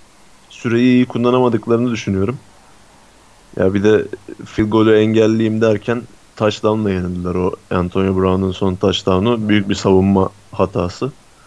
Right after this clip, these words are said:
Yani ö-, önceki sezonlara göre Bengals biraz daha iyi durumda. Yani yine bir playoff'a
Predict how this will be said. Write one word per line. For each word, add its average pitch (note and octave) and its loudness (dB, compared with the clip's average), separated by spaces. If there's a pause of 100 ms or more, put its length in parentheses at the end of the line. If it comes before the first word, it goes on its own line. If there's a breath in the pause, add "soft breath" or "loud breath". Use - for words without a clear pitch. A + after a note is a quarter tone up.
(1300 soft breath)
Yani A2+ 2 (340)
ö-, F2 0
önceki B2+ 2
sezonlara C#3+ 2
göre C#3+ 4
Bengals D3 0 (680)
biraz C3 2
daha D3 4
iyi B2+ 0
durumda. G2+ -4
Yani A#2 -2
yine B2 2
bir D2+ -2
playoff'a A2+ 2